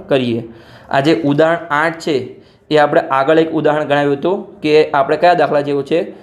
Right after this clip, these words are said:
સ્વાધ્યાય ચાર પોઇન્ટ બેના પાંચમા નંબરના દાખલા જેવું same to same છે, ખાલી થોડો જ ફરક છે. જો જે વિદ્યાર્થીએ પાંચમો દાખલો ગણ્યો હોય એ આ દાખલો ઉદાહરણ આઠ જાતે ગણવાનો પ્રયત્ન કરે. ખાલી તમને આકૃતિ બનાવતા આવડ-, આવડી જશે, તો તમને ગણતરી તો simply આવડી જશે.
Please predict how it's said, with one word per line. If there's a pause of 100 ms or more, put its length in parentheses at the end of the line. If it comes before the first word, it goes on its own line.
(140)
સ્વાધ્યાય
ચાર
પોઇન્ટ
બેના
પાંચમા
નંબરના
દાખલા
જેવું (120)
same (100)
to
same
છે, (280)
ખાલી
થોડો
જ
ફરક
છે. (400)
જો
જે
વિદ્યાર્થીએ
પાંચમો
દાખલો
ગણ્યો
હોય (200)
એ
આ
દાખલો
ઉદાહરણ
આઠ
જાતે
ગણવાનો
પ્રયત્ન
કરે. (580)
ખાલી
તમને
આકૃતિ
બનાવતા
આવડ-,
આવડી
જશે,
તો
તમને
ગણતરી
તો
simply
આવડી
જશે.